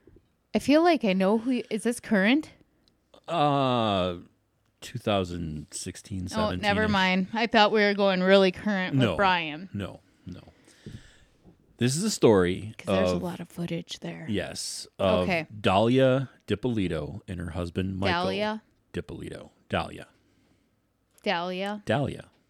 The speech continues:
Speaker 2: That's how it was pronounced in everything I watched.
Speaker 1: I thought you said Dahlia.
Speaker 2: Dahlia.
Speaker 1: Okay.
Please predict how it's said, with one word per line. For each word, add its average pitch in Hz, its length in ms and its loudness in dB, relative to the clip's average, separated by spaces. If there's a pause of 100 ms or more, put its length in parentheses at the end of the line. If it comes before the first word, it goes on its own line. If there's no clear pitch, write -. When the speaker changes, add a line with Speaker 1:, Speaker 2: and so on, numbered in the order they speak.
(120)
Speaker 2:
That's - 100 -20
how 98 100 -6
it 123 60 -4
was 123 140 -10
pronounced 127 340 -4
in 92 80 0
everything 117 460 0
I 117 100 2
watched. - 480 -4
Speaker 1:
I 214 80 -2
thought 202 220 -4
you 190 80 -8
said 175 260 -8
Dahlia. 165 540 -4 (260)
Speaker 2:
Dahlia. - 400 -14 (600)
Speaker 1:
Okay. 165 260 -8